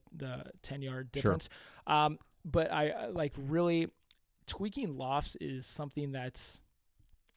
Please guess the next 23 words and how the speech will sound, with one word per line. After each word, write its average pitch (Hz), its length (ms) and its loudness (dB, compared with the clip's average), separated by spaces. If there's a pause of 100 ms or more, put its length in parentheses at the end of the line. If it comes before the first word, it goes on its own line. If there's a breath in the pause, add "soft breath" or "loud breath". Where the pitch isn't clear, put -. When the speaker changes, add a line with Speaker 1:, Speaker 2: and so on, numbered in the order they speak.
(140)
Speaker 1:
probably 170 560 0 (240 soft breath)
the 143 100 -2
least 147 400 0
common 160 380 4
tweak 165 300 2
that 160 100 4
I'd 151 180 6
make 151 200 2
to 156 180 8
a 147 40 8
golf 147 240 6
club. 156 280 8 (140 loud breath)
Speaker 2:
Okay. 98 160 0 (160)
Speaker 1:
Um, 143 480 0 (1000)
I 147 80 8
would 170 140 6
say 170 200 4
in 156 100 0
certain 170 260 0
instances 160 500 2
where 147 160 2
a 131 60 0
player 139 800 2